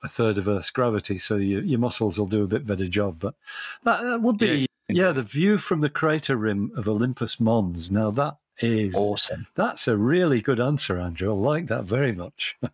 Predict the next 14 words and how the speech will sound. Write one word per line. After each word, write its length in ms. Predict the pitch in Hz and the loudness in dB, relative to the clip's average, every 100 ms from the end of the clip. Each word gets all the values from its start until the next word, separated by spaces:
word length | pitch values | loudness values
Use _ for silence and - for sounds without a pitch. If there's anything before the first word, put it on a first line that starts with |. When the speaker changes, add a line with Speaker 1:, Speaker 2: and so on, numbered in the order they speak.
| _ _ _ _ - | _ _ _ _ -6
Speaker 2:
Well, 320 | 113 113 117 120 | -2 0 -2 -4
my 220 | 135 135 | 0 0
obsession 480 | 117 - 135 - 113 | 0 0 0 0 -2
with 120 | 110 | -2
volcanoes 880 | - 107 - 117 110 98 98 - - | -2 -2 -2 -4 -2 -2 -2 -4 -6
notwithstanding, 760 | - 104 104 - - 110 104 98 | -4 -4 -2 -2 -2 -2 -2 -4
it, 120 | 110 - | -4 -2
it, 200 | 117 - | -4 -4
it, 140 | - 117 - _ - | -6 -8 -10 _ -10
it 160 | - | -4
remains 540 | 123 117 120 120 107 - | -2 0 -2 -4 -6 -2
one 160 | 110 | -2
of 100 | 104 | 0
the, 320 | 98 101 101 | 0 -2 -2